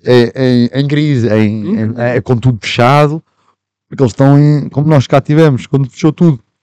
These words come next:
Speaker 1: É como estão lá, em lockdown. Em lockdown,
Speaker 2: Só de
Speaker 1: cresceram.
Speaker 2: máscara eles venderam.
Speaker 1: É na sério, mano.
Speaker 2: Ainda tem máscara deles aí, ó.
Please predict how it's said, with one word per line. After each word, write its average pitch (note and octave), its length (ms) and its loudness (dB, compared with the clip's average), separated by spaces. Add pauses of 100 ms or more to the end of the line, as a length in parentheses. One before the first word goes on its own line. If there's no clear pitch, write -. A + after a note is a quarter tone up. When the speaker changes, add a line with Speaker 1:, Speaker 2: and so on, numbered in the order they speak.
(880)
Speaker 1:
É F2+ 60 -10
como G2 220 0
estão B2 260 -2
lá, B2+ 180 0
em G#2+ 60 0
lockdown. G#2+ 520 0 (720)
Em G#2+ 100 -4
lockdown, B2 680 0
Speaker 2:
Só - 60 -12
de A#2 120 -16 (100)
Speaker 1:
cresceram. G3+ 440 -2
Speaker 2:
máscara F#3+ 420 0
eles F#3 140 -4
venderam. F3 560 -4 (2250)
Speaker 1:
É - 200 -14
na D#2 180 -14
sério, C#2+ 480 -14
mano. C2+ 200 -18 (840)
Speaker 2:
Ainda G3 200 -10
tem A3+ 180 -10
máscara G#3+ 440 -8
deles A3 300 -4
aí, G#3 240 0
ó. D3 160 -6